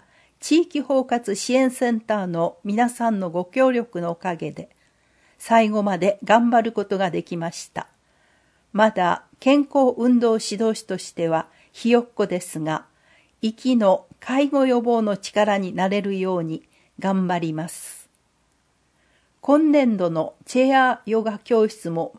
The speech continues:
まだまだ受付中です。サロンや老人会の皆様、いつでもご連絡ください。一緒にチェアヨガができるのを楽しみにしています。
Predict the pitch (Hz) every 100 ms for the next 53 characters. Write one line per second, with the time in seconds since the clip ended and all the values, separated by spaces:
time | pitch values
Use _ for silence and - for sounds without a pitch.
0 | - 196 202 240 226 175 190 185 - 220
1 | - 233 233 - 185 165 160 - - -
2 | _ _ _ _ _ _ _ - - 220
3 | 220 220 202 180 175 - 214 262 254 285
4 | 269 233 220 190 180 185 196 - 156 151
5 | _ _ _ _ _ _ 214 - 262 277
6 | 262 233 - 208 226 226 214 208 - 202
7 | 190 196 190 175 160 _ _ _ _ _
8 | _ _ - 240 - 277 262 196 190 _
9 | - 247 247 254 247 214 214 214 208 -
10 | 180 202 226 220 202 180 160 - _ _
11 | _ 208 220 247 254 240 226 220 - 196
12 | 190 185 185 - - - _